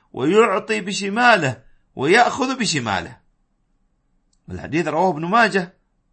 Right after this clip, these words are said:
في السنن، والبهيق-، والبيهقي أيضا في سننه،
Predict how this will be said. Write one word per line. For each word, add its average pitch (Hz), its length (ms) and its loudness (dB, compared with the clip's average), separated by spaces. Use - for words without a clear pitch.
في - 60 -14
السنن، 208 460 -2
والبهيق-، 135 680 0
والبيهقي 165 880 0
أيضا 226 280 0
في 185 120 -4
سننه، 208 560 -2